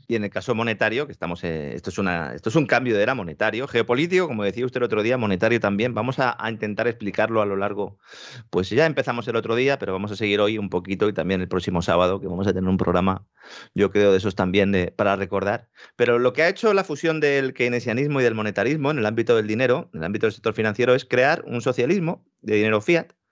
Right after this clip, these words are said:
que nos dijeron que todo lo iba a solventar, que iba a permitir además hacer una estupenda transición ecológica, porque iba a permitir, ¿no? Mm, que hubiera muchas inversiones, que inversiones no se podían pagar con el dinero de los contribuyentes, pero nos dijeron que no nos preocupáramos,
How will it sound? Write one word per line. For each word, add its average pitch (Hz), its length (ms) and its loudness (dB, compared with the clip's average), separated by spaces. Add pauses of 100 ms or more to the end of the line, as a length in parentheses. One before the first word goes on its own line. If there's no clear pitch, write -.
(400)
que 147 100 2
nos 147 120 4
dijeron 233 460 2
que 131 100 -2
todo 185 240 0
lo 156 80 0
iba 127 120 2
a 113 40 0
solventar, 117 580 -2 (600)
que 160 100 2
iba 233 100 6
a 233 40 0
permitir 170 360 2
además 147 460 0 (180)
hacer 131 220 -2
una 123 100 -2
estupenda 117 380 -2
transición 101 400 -2
ecológica, 131 580 2
porque 87 220 -10
iba 113 60 2
a 104 60 -4
permitir, 101 500 0
¿no? 107 340 -6
Mm, 80 200 -6
que 82 220 -4 (200)
hubiera 101 300 4
muchas 104 280 -2
inversiones, 180 640 0 (400)
que 143 440 2 (100)
inversiones 156 420 2
no 202 80 0
se 180 100 -2
podían 160 280 0
pagar 214 440 0
con 127 220 -8
el 123 80 -8
dinero 131 160 -4
de 147 40 -2
los 147 80 -4
contribuyentes, 143 500 -2
pero - 100 -6
nos 110 80 -2
dijeron 135 260 -2
que 117 80 -4
no 113 80 0
nos 131 100 -2
preocupáramos, 123 680 -2